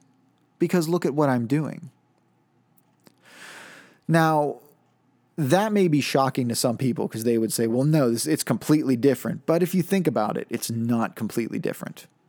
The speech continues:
It actually is the same thing. But let's refine it just a little bit further,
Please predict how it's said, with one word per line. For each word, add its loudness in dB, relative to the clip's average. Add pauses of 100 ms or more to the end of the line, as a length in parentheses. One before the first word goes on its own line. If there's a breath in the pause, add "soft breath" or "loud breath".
(540)
It -10
actually 0
is 0
the -6
same -4
thing. -8 (1120)
But 4
let's 0
refine 2
it 0
just -4
a 4
little 2
bit 0
further, -2